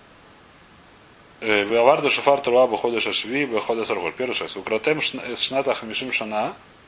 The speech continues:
выкидаштем, укратем дрор». Понятно, да? «Лехоль юшвей, ювель ги». Значит, ювель ги написано после чего? После двух мицвот.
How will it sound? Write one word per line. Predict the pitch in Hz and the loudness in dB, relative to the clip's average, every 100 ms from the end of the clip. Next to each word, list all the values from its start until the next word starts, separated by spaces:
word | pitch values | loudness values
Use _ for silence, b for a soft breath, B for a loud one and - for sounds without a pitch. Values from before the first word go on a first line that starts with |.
| - - | -20 -12
выкидаштем, | 107 117 117 - 147 151 | -4 0 0 0 -2 -2
укратем | - 113 147 139 | 0 0 0 0
дрор». | 120 110 76 - - - - - - - - - - - - - | 4 4 2 -6 -20 -20 -20 -20 -20 -20 -20 -20 -20 -20 -20 -10
Понятно, | 110 104 87 | -4 -2 -2
да? | 85 123 | 0 0
«Лехоль | 120 - 120 | 0 0 -2
юшвей, | 101 - 131 147 | 0 -2 0 2
ювель | 117 127 151 | 2 4 4
ги». | 110 85 - | 2 -4 -6
Значит, | 104 - | -8 -6
ювель | 120 151 147 143 | 0 0 2 -2
ги | 117 | -4
написано | 113 139 127 113 | -6 -6 -6 -4
после | 143 139 113 | -2 -2 -2
чего? | - 87 107 - - - - | -4 -4 -6 -8 -20 -14 -6
После | 135 139 | -4 -4
двух | 139 - | -6 -8
мицвот. | 127 - 78 | -6 -6 -6